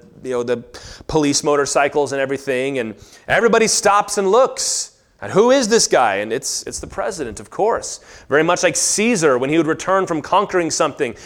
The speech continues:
they would build a new arch for him to ride through, and there would be flowers thrown into the air, and the captives would all go before him, and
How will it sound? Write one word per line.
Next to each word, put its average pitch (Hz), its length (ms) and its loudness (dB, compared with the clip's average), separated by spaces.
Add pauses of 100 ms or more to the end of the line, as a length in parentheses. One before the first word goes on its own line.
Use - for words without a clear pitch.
(100)
they 156 100 4
would 170 200 4
build 196 280 4
a 165 60 4
new 185 300 2
arch - 540 0
for - 340 -2
him 175 180 0
to 156 100 2
ride 160 320 2
through, 156 360 0
and 131 100 0
there 151 60 0
would 151 100 0
be 143 80 -4
flowers 160 640 2
thrown 147 240 -6
into 135 140 -8
the 131 200 -4
air, 127 220 2
and 117 100 -4
the 131 60 -2
captives 139 600 0
would 139 100 0
all 151 160 4
go 143 240 2
before 143 460 -2
him, 131 280 -4
and 117 160 -6